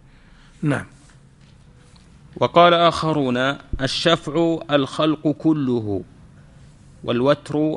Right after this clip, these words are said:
Speaker 2: الله". ذكر من قال ذلك وساق بإسناده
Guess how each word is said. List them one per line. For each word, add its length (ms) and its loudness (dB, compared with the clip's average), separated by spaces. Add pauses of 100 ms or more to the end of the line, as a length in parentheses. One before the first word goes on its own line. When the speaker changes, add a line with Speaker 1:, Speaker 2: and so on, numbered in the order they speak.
Speaker 2:
الله". 380 0 (1600)
ذكر 240 -6
من 160 0
قال 260 -2
ذلك 420 0
وساق 340 -6
بإسناده 1000 -2